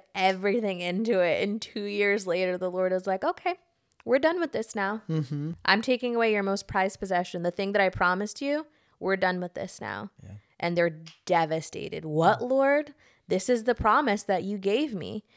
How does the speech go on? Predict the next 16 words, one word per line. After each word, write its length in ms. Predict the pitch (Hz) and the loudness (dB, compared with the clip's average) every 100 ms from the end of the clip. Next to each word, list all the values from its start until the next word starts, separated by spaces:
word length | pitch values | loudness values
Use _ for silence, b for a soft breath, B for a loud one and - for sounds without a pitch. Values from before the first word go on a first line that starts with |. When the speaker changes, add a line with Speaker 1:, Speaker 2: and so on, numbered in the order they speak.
| b b b b | b b b b
Speaker 1:
And 160 | 196 202 | 0 8
it 80 | |
is 160 | 233 240 | 8 8
and 120 | 220 | 4
it 80 | 190 | 4
isn't. 280 | 226 208 156 | 4 2 0
Obviously, 440 | - 185 190 190 175 | 6 6 6 0 0
God 220 | 175 170 | 0 0
has 160 | 170 - | -2 -4
something 380 | 165 175 170 156 | -4 -4 -6 -2
better 340 | 170 180 160 | 2 4 2
for 240 | 175 175 160 | -2 -4 0
them 120 | 175 | 2
Speaker 2:
Yeah. 60 | 180 | 4
Speaker 1:
afterwards, 680 | 180 226 180 156 101 175 | 2 0 -4 -4 -6 -6
but 300 | 180 160 156 | -2 -2 -2